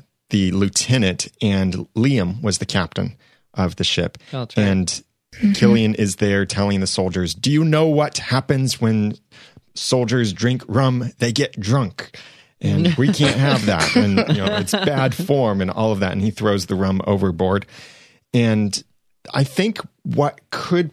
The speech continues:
Speaker 1: piece these two things together, that's not necessarily retcon, but I think it's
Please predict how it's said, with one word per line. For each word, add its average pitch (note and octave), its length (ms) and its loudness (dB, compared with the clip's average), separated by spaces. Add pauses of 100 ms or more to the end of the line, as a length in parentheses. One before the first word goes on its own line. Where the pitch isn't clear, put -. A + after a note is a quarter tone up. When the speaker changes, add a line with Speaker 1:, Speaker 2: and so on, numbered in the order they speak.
(140)
Speaker 1:
piece - 400 -2
these C3+ 200 0
two C3 200 -2
things A2+ 280 0
together, F#2 440 0
that's G#2 340 -2
not C3+ 240 0
necessarily G#2 580 0
retcon, F2+ 600 -4 (380)
but B2 260 0
I B2 80 2
think - 480 -4
it's - 480 -2